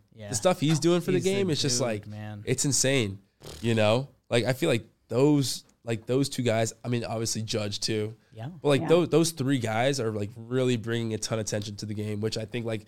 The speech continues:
Speaker 2: that's what baseball needs, and that's why I'm trying to do that with my socials,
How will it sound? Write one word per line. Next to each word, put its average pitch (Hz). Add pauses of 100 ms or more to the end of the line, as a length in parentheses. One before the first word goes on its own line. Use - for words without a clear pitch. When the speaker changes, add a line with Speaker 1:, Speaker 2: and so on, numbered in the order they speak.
(200)
Speaker 2:
that's 127
what 135
baseball 131
needs, 123
and 113
that's 123
why 127
I'm 113
trying 117
to 110
do 113
that 123
with 117
my 110
socials, 143